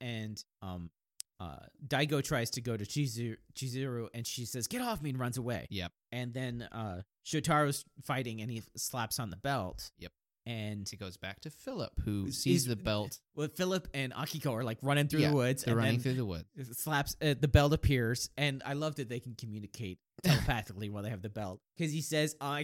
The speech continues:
Speaker 1: I'm a little busy right now. I'm fighting Lieutenant."
Speaker 2: Yeah, I
Speaker 1: You
Speaker 2: got
Speaker 1: know
Speaker 2: my own
Speaker 1: <laughs>
Speaker 2: thing, my own issues.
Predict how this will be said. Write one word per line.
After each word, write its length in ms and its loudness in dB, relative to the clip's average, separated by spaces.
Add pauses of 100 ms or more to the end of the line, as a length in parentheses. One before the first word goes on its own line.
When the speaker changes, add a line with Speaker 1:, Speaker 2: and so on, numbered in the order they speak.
Speaker 1:
I'm 120 -2
a 60 2
little 100 2
busy 240 2
right 160 -2
now. 300 0
I'm 140 -4
fighting 340 0
Lieutenant." 540 -4 (100)
Speaker 2:
Yeah, 180 2
I 40 4
Speaker 1:
You 60 4
Speaker 2:
got 120 2
Speaker 1:
know 80 0
Speaker 2:
my 40 2
own 120 2
Speaker 1:
<laughs> 80 0
Speaker 2:
thing, 260 -2
my 120 2
own 140 0
issues. 340 -10